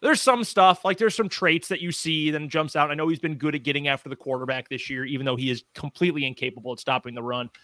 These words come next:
But yeah, I see, I've seen every snap of Karlaftis' career covering the Chiefs, and yeah, man, he's, he's that good. He really is that dude. So that's the good, though. Rashawn Gary sticking around long-term. Awesome. Love that. Perfect. Glad fifty-two is around.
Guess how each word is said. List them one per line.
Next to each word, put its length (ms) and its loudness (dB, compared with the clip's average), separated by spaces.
But 100 8
yeah, 140 12
I 100 8
see, 220 -4
I've 180 6
seen 160 -2
every 240 4
snap 300 4
of 120 -6
Karlaftis' 680 2
career 480 -6
covering 320 -4
the 80 -16
Chiefs, 420 -10
and 320 -6
yeah, 240 4
man, 200 -4
he's, 380 -8
he's 200 -6
that 220 -2
good. 260 -10
He 120 -6
really 400 -6
is 140 -8
that 260 -6
dude. 220 -10
So 120 2
that's 180 6
the 80 0
good, 220 6
though. 200 -10
Rashawn 320 6
Gary 380 0
sticking 360 0
around 400 0
long-term. 720 2
Awesome. 480 2
Love 280 6
that. 260 4
Perfect. 480 0
Glad 300 2
fifty-two 440 -2
is 100 -2
around. 300 0